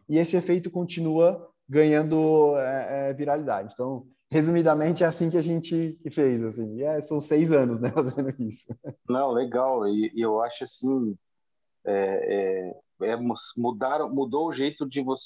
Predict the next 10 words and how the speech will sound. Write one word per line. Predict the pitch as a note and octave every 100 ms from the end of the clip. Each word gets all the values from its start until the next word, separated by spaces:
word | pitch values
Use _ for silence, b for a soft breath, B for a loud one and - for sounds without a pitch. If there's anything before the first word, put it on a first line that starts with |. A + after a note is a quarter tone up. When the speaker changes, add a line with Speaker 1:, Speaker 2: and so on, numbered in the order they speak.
| -
Speaker 2:
de | A#2+
você | A2+ A#2 - A#2+ B2 A#2+
lidar, | A2+ G#2+ A#2+ C#3
né, | B2 G#2+ G#2+
com, | - G#2 G2+ -
de | A2
como | - B2+ C3
eles | C3+ A#2 G2
lidam | C3+ B2+ C3+ C3+
com | - B2 C#3+